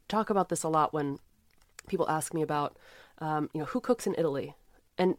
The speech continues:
when people talk about their favorite dishes, they're always talking about their granny's favorite dishes. They're never saying, like, "Oh, my mom makes the best lasagna." There is a certain Italianness, um, that has vanished and is vanishing,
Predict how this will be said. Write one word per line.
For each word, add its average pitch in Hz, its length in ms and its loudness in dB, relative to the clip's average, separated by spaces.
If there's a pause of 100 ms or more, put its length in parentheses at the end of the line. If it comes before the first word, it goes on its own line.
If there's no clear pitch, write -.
when 202 180 6
people 277 280 -2
talk 196 280 2
about 170 160 0
their 160 100 0
favorite 151 280 0
dishes, 151 280 -2
they're 156 100 0
always 156 200 4
talking 151 280 0
about 139 280 0
their 143 140 -2
granny's 143 540 -2
favorite 220 280 0
dishes. 240 320 0
They're 185 80 0
never 160 180 2
saying, 151 220 0
like, 147 180 0
"Oh, 202 80 4
my 180 140 4
mom 160 260 4
makes 147 200 -2
the 160 80 -4
best 139 240 -6
lasagna." 151 500 2 (480)
There 190 220 0
is 220 400 4 (260)
a 185 100 -2
certain 170 280 4
Italianness, 165 1700 2 (440)
um, 160 300 0
that 160 280 2
has 165 160 -2
vanished 202 460 4
and 165 160 2
is 202 180 6
vanishing, 135 580 -2